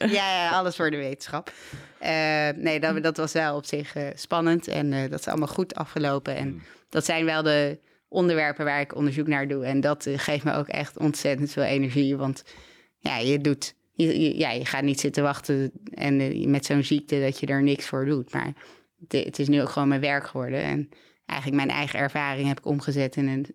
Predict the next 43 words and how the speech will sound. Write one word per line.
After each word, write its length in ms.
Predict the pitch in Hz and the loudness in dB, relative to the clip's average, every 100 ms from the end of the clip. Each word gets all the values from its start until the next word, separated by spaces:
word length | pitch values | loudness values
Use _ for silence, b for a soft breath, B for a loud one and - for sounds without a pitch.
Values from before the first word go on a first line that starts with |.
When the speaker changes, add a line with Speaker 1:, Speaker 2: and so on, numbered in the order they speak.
| _ | _
Speaker 1:
subsidieaanvraag 920 | - 143 - 143 139 139 135 139 139 | -6 -2 0 2 2 -2 -4 -4 -2
en 80 | 143 | 0
een 60 | |
onderzoeksaanvraag. 920 | 143 143 139 143 - - 139 139 131 - | 4 4 2 0 -2 -2 -2 -2 -2 -2
En 200 | 139 139 B B B B _ | -4 -4 B B B B _
dat 140 | - | -4
is 60 | 143 | 2
nu 140 | 156 | 2
gewoon 180 | 147 139 | 2 2
mijn 280 | 135 127 - _ _ | 2 0 -2 _ _
baan 360 | 160 160 139 123 | -4 -2 -2 -2
erbij. 440 | - 127 127 131 | -2 -2 -2 -2
Dat 160 | 151 - | -4 -6
vind 120 | 113 143 | 0 2
ik 60 | - | 2
Speaker 2:
Hmm. 80 | |
Speaker 1:
echt 120 | 131 - | -4 -4
wel 180 | 131 127 | -4 -2
vet, 380 | 156 - - - | -2 -4 -10 -10
ja. 160 | 156 - - _ 143 | -6 -6 -10 _ -2
Speaker 2:
Ja, 160 | 139 - | -2 -4
dat 80 | 69 | -10
is 60 | |
wel. 180 | 78 104 | -8 -6
En 180 | - 139 | -2 0
als 200 | 131 127 | 0 0
dat, 180 | 131 120 98 | 0 -2 -2
waar, 240 | 107 120 | -2 0
waar 180 | 113 123 | 0 0
doe 140 | 113 131 | 2 4
je 60 | |
dat 160 | 95 90 | 2 0
voor? 280 | - 107 151 | -4 -8 -4
Want 160 | 104 | -2
als 120 | 104 101 | 0 -2
het 140 | 95 | -4
klaar 280 | 113 113 131 | -2 -2 -4
is, 100 | 120 | -6
wat, 160 | 113 | -6
wat 160 | 110 113 | -4 -4
is 140 | 110 117 | -2 -2
er 60 | |
dan? 280 | 107 127 208 | -4 -4 -8